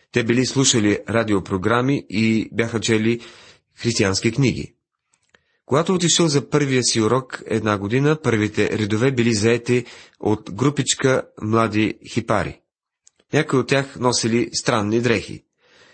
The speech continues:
Имали дълги коси и всичко отличително за тази култура. В началото доста го шокирали, но после видял, че си имат библии и тетрадки и проявявали признаци на духовен живот, който не винаги се среща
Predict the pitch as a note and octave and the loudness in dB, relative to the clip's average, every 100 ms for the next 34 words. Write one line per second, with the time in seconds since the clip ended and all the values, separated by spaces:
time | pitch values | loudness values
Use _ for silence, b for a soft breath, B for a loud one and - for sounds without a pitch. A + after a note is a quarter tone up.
0 | b G#2 G#2+ G2 F2 B2 A#2 A#2 A#2+ - | b -2 0 2 2 0 0 -4 -4 0
1 | D3 D#3 - _ _ _ - G#2+ A2 A2 | 0 0 -6 _ _ _ -6 -2 0 0
2 | - D#3 - B2+ A2+ G2 C3+ C3+ C3 C3+ | 0 -2 -2 -4 -2 -2 0 0 0 0
3 | B2+ G#2 F#2+ F#2+ - G#2+ G#2 D2+ D2 _ | 0 0 -2 -2 -4 -4 -2 -4 -6 _
4 | _ _ _ _ _ _ _ b b b | _ _ _ _ _ _ _ b b b
5 | b b b b A#2+ A#2+ C#3 A#2+ B2+ A#2 | b b b b -2 2 2 0 -2 0
6 | A#2 - A#2 A#2 - - A2 A2 A#2+ - | 0 0 0 2 0 -4 -4 -2 -2 0
7 | D3+ G2+ A#2 C#3+ b b - B2 E3 E3 | 2 2 0 -2 b b -8 0 0 2
8 | C#3+ C#3 C#3+ C#3+ C3 A#2+ C3 C3 A#2 - | 2 2 0 0 -2 0 0 2 0 -2
9 | A2 C3+ C#3 C#3+ C#3 - A#2 A2+ - C#3+ | -2 -2 0 0 0 -4 -2 -4 -2 -4
10 | E3 B B - B2 C3+ C#3 B2+ B2 A#2+ | -4 B B -2 0 2 2 2 2 0
11 | A#2+ A#2 A#2+ A#2 A2+ A#2 A2 G2 A2+ A2+ | -2 -2 0 0 -2 -2 0 -2 0 2
12 | C3+ C3 A#2+ A#2+ - - b b b b | 2 2 2 0 -2 -20 b b b b
13 | - C3 C3+ A2+ C3 F#3 D#3+ A#2+ A2+ G#2+ | 0 0 2 0 2 2 2 0 0 -2
14 | G#2 G#2 - G#2 G#2+ | 0 0 0 0 0